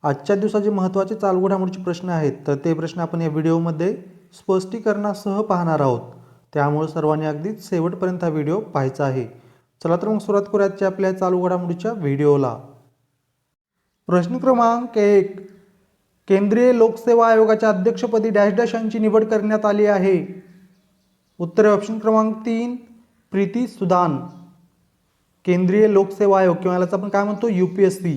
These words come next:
युनियन पब्लिक सर्व्हिस कमिशन, याच्या अध्यक्षपदी कोणाची नियुक्ती करण्यात आलेली आहे? प्रीती सुदान यांची. प्रीती सुदान या एकोणीसशे त्र्याऐंशीच्या बॅचच्या आयएएस अधिकारी आहेत आणि या माजी केंद्रीय आरोग्य सचिव देखील राहिलेल्या आहेत.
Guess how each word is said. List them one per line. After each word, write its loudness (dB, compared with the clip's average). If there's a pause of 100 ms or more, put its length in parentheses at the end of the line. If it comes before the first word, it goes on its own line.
(320)
युनियन 0
पब्लिक -2
सर्व्हिस -2
कमिशन, -2 (540)
याच्या 0
अध्यक्षपदी -4
कोणाची -2
नियुक्ती -4
करण्यात -4
आलेली 0
आहे? 0 (520)
प्रीती 2
सुदान 0
यांची. 0 (600)
प्रीती 0
सुदान 0
या 4
एकोणीसशे -2
त्र्याऐंशीच्या -2
बॅचच्या 0
आयएएस 0
अधिकारी 0
आहेत 2 (380)
आणि -2 (360)
या 2
माजी 0 (120)
केंद्रीय 2
आरोग्य 2
सचिव -4
देखील 0
राहिलेल्या 2
आहेत. 0